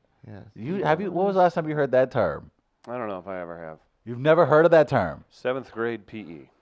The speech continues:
Speaker 2: It's gotta have been. It's definitely seventh grade P E.
Speaker 1: Okay, I
Speaker 2: Mm-hmm.
Speaker 1: said Easley. It's Theotis Easley. Easley, yeah.
Speaker 2: And the song came out when?
Speaker 1: Let's see, uh,
Speaker 2: Okay, oh, wait, let's get a guess in. What, what year are you thinking?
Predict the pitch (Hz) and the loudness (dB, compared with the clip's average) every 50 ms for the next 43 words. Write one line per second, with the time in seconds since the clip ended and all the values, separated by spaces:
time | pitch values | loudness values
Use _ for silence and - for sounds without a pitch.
0 | _ _ - 92 82 - - 117 110 104 101 98 78 80 85 69 - 85 82 78 | _ _ -16 -16 -16 -10 -4 -2 0 0 0 0 -2 -6 -8 -8 -8 -6 -6 -6
1 | 85 85 92 90 - - - - - 127 120 113 - - 104 90 90 87 80 - | -6 -6 -6 -6 -6 -10 -18 -6 0 2 2 2 2 -2 -4 -6 -6 -6 -6 -4
2 | - 92 78 78 78 - - 82 78 78 - - 82 76 71 - 67 65 - - | -4 -4 -4 -6 -8 -8 -8 -6 -6 -8 -10 -12 -14 -14 -14 -16 -16 -20 -20 -20
3 | 76 _ - - - - 123 - 139 147 - - 135 107 - - - 127 117 117 | _ _ -20 -20 -18 -14 -12 -12 -12 -12 -12 -10 -12 -12 -12 -16 -20 -18 -18 -18
4 | 107 101 104 104 104 101 _ _ _ - 123 135 147 160 156 139 - _ _ _ | -18 -16 -16 -16 -18 -18 _ _ _ -16 -12 -10 -10 -8 -10 -10 -14 _ _ _
5 | - 120 107 104 101 95 90 85 - - _ _ _ _ _ _ _ _ _ _ | -20 -20 -18 -18 -16 -18 -18 -20 -20 -20 _ _ _ _ _ _ _ _ _ _
6 | _ _ _ _ 98 98 73 57 55 _ 107 _ - - 82 85 82 82 - - | _ _ _ _ -20 -20 -20 -20 -20 _ _ _ -18 -14 -12 -12 -12 -10 -8 -6
7 | 101 92 92 - 101 92 87 85 80 78 80 87 95 113 127 143 160 175 196 208 | -6 -6 -6 -6 -8 -8 -6 -6 -6 -4 -4 -4 -4 -2 0 2 2 2 2 0
8 | 220 302 277 240 117 113 - _ _ _ - 117 107 101 98 95 92 90 90 85 | -2 -6 -10 -12 -16 -18 -18 _ _ _ -16 -14 -12 -12 -10 -10 -12 -12 -12 -14
9 | 85 82 82 82 82 82 80 80 78 76 71 71 73 73 76 71 101 104 117 127 | -14 -14 -14 -14 -14 -14 -14 -14 -14 -14 -14 -14 -14 -14 -8 -2 0 4 6 6
10 | 131 117 104 107 110 - - 143 143 135 127 131 135 123 117 - - 110 95 87 | 6 6 4 2 0 0 0 0 0 2 4 4 4 4 4 2 0 -2 -2 -2
11 | 87 95 101 117 120 113 113 120 117 110 113 110 107 101 95 92 90 87 - 95 | -4 -2 -2 0 0 2 0 0 0 0 0 0 2 2 2 0 -2 -6 -6 -6
12 | 87 82 - 80 71 71 76 | -8 -8 -10 -14 -16 -16 -18